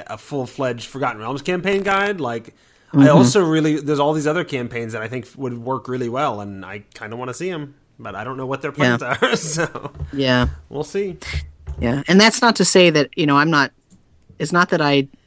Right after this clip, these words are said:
Speaker 2: you know, I know there were, uh, factions in Forgotten Realms. There's been factions in Forgotten Realms
Speaker 1: Oh,
Speaker 2: for
Speaker 1: sure,
Speaker 2: a long
Speaker 1: sure,
Speaker 2: time.
Speaker 1: sure.
Speaker 2: But,
Speaker 1: No, but, but
Speaker 2: what
Speaker 1: the
Speaker 2: I,
Speaker 1: fa-, the whole
Speaker 2: what I'm
Speaker 1: faction
Speaker 2: talking
Speaker 1: idea
Speaker 2: about
Speaker 1: for
Speaker 2: is
Speaker 1: Sigil is,
Speaker 2: they
Speaker 1: is a
Speaker 2: they're
Speaker 1: really th-, key
Speaker 2: Yeah.
Speaker 1: thing, right?
Speaker 2: But the, but yeah, it is. But the way they're doing it in, like, for example, in Out of the Abyss and in The Princes of the Apocalypse, like, the most recent published adventures, the way that they're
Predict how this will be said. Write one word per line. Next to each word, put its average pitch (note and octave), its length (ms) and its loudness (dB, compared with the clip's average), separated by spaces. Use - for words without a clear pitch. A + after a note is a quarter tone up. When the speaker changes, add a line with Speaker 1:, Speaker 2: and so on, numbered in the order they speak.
Speaker 2:
you E3+ 80 -4
know, C#3 100 2
I E3 120 4
know E3 240 6
there C#3+ 160 4
were, C3+ 340 2
uh, C#3 160 -6
factions C#3 560 -2
in B2+ 160 -2
Forgotten B2 340 -4
Realms. A#2 340 -6
There's A#2 200 -8
been A#2+ 200 -8
factions G#2+ 380 -8
in A2+ 120 -12
Forgotten A2 260 -10
Realms A3 160 0
Speaker 1:
Oh, - 40 -4
Speaker 2:
for G#2 40 -4
Speaker 1:
sure, G#2+ 80 -2
Speaker 2:
a G#2+ 40 -2
long G#2+ 100 0
Speaker 1:
sure, G#2 80 -6
Speaker 2:
time. B2+ 100 -2
Speaker 1:
sure. - 160 -14
Speaker 2:
But, D3 140 -10
Speaker 1:
No, G#3 120 8
but, F3+ 160 0
but D#3 120 4
Speaker 2:
what D#3 80 8
Speaker 1:
the D#3+ 60 6
Speaker 2:
I, F#3 180 4
Speaker 1:
fa-, G#3+ 40 -6
the G3+ 120 6
whole B3+ 140 6
Speaker 2:
what - 40 0
I'm A#3+ 140 4
Speaker 1:
faction G3+ 160 0
Speaker 2:
talking F3 160 4
Speaker 1:
idea D3 80 6
Speaker 2:
about D3 80 -2
Speaker 1:
for D3+ 60 0
Speaker 2:
is C#3 100 -2
Speaker 1:
Sigil E3 320 4
is, B2+ 80 0
Speaker 2:
they C#3 80 -10
Speaker 1:
is D3+ 160 0
a C#3 40 2
Speaker 2:
they're C#3 120 0
Speaker 1:
really D#3+ 320 4
th-, D3+ 240 -12
key F3 220 -4
Speaker 2:
Yeah. C3 100 -4
Speaker 1:
thing, B2+ 200 -4
right? D3+ 300 -10
Speaker 2:
But F3+ 120 2
the, F#3+ 100 0
but F#3 300 -2
yeah, E3 240 4
it D#3 140 -2
is. C3 200 0
But E3 180 -2
the F3 100 2
way F#3+ 260 6
they're F3 160 4
doing E3 380 0
it D3 120 -2
in, C#3 200 0
like, D3 240 2
for E3+ 160 -2
example, D#3+ 420 -2
in C#3+ 100 0
Out C#3+ 180 0
of C#3+ 40 -6
the C#3+ 100 0
Abyss C3+ 360 -2
and C3+ 140 -2
in B2+ 100 0
The C3 100 0
Princes C#3 380 -8
of C#3 40 -8
the B2+ 60 -4
Apocalypse, C3 440 -2
like, E3+ 40 -4
the D#3 80 0
most D#3+ 300 4
recent D3+ 460 0
published C3+ 360 -2
adventures, A#2+ 440 -4
the C#3 80 -4
way D3+ 300 4
that C#3 180 -2
they're B2 340 0